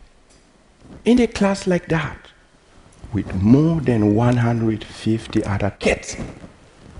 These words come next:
and for six years. And this time,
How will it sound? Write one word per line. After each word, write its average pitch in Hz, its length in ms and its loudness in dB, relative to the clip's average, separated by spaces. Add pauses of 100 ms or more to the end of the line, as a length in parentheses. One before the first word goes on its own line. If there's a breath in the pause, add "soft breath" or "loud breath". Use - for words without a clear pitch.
and 104 200 2
for 110 380 -2
six - 480 -2
years. 69 400 -4 (1040)
And 107 140 -2
this 208 180 6
time, 123 380 6